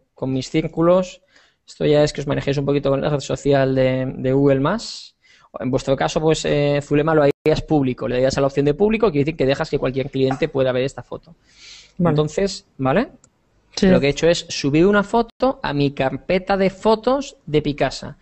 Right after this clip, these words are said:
Speaker 1: que verdaderamente no, no tienes por qué entrar a través de la interfaz de Google Más. Es decir, Picasa lo tienes,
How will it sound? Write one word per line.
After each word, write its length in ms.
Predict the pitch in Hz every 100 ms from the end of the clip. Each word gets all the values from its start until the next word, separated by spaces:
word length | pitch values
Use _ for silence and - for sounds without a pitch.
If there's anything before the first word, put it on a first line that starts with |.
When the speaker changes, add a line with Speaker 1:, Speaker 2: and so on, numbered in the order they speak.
| _ - - _ _
Speaker 1:
que 280 | - 160 156 - - -
verdaderamente 800 | 156 160 190 226 240 233 254 -
no, 260 | 165 180 185
no 160 | 190
tienes 220 | 196 208 -
por 180 | -
qué 200 | - 190
entrar 460 | 185 175 156 180 185
a 80 | 165
través 300 | 147 160 170
de 80 | 165
la 80 |
interfaz 600 | 151 139 143 - 170 185 -
de 180 | 151
Google 320 | 143 165 156 147
Más. 460 | 185 123 - - -
Es 100 | 135
decir, 280 | 139 143 143
Picasa 640 | 131 160 190 - 214 320 _ _ _ _ _ -
lo 180 | 143
tienes, 720 | 139 156 170 196 202 - -